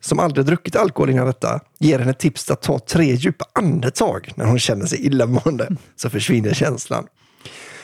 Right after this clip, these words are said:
Klipp till. Hon spyr ner mina fötter och sköljer ner smaken av spya med mer öl och spyr därefter igen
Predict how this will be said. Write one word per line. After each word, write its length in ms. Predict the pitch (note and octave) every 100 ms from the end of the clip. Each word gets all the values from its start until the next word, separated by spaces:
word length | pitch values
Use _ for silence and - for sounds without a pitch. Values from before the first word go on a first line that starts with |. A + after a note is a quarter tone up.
| -
Klipp 340 | - D3+ D3 -
till. 280 | A2+ G#2 -
Hon 220 | F3+ G#3
spyr 220 | - G#3+
ner 200 | F3+ D#3+
mina 200 | D3 D3
fötter 460 | - C3+ - C3+ A#2
och 100 | A#2
sköljer 380 | - D#3 B2+ C3+
ner 220 | C#3 C#3
smaken 560 | - D3 B2 - B2
av 60 | B2+
spya 400 | A#2+ - B2+ A#2+
med 120 | B2
mer 340 | C3 D3 C3+ B2
öl 320 | A#2+ D3+ E3+ -
och 120 | C3+
spyr 440 | - - C#3+ A#2
därefter 600 | A2 A2+ A2 - A2+ -
igen 360 | C3 A#2+ G2